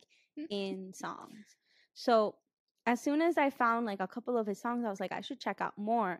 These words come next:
Speaker 2: So I did. Love them all. So I don't know if I would consider him a bias. He just, his music is, is, like, fun.
Speaker 1: Yeah.
Speaker 2: Really fun to me. I think it was last year or a couple months ago, he did a video with his friend, uh, Hyuna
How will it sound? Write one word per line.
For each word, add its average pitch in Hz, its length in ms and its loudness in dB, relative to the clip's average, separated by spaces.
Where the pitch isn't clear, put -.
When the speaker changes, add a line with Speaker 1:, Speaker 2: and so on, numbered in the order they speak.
Speaker 2:
So - 180 -8
I 170 140 -6
did. 180 340 -2
Love 185 240 -4
them 175 160 -8
all. 170 220 -6
So 247 120 -2
I 277 120 4
don't 480 140 0
know 427 140 2
if 392 100 -2
I 330 120 4
would 302 160 -2
consider 262 400 -4
him 302 160 -4
a 294 60 -2
bias. 302 380 -2
He 285 140 -4
just, 302 340 -8
his 233 220 0
music 233 540 -2
is, 196 240 -2
is, 185 180 -4
like, 160 180 -6
fun. 92 440 -12
Speaker 1:
Yeah. 208 100 0
Speaker 2:
Really 214 340 4
fun 190 280 -2
to - 100 -8
me. 110 240 -12
I 208 60 -8
think 294 220 -2
it 440 80 -2
was 349 160 -2
last 190 540 -8
year 185 280 -6
or 196 200 -12
a - 120 -20
couple 220 220 -6
months 185 260 -8
ago, 185 300 -8
he 240 80 -10
did 269 160 -4
a 339 100 -2
video 226 420 -4
with 208 220 -4
his 190 200 -12
friend, 180 500 -8
uh, 180 180 -10
Hyuna 202 420 -10